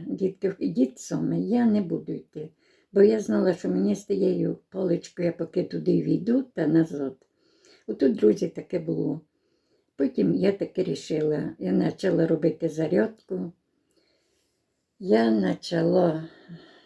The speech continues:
більше правильно, як сказати, вірно харчуватись. Ну, друзі, я не все, так що, ну, от і сейчас я, он,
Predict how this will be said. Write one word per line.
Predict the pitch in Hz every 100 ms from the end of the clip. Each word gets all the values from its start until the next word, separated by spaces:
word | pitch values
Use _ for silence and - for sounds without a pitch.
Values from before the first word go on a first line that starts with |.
| _ - 170
більше | 175 170 - - 160 - _ _ _ _ _ _ _ _ _
правильно, | - 185 165 160 143 143 139 - _ -
як | - -
сказати, | - - 160 151 160
вірно | 160 170 - -
харчуватись. | 165 165 - 190 247 247 - 196 - - - - - _ - _
Ну, | 339 359
друзі, | 277 269 254 262
я | 285 285 262 247
не | 240 233 247
все, | 226 - 220 185 156 160 -
так | 165 -
що, | - 170 156 - 175 190 254
ну, | 269 269
от | 214 214
і |
сейчас | 185 - 208 - 160 147 -
я, | 170 156 156 _ _ -
он, | 208 185 -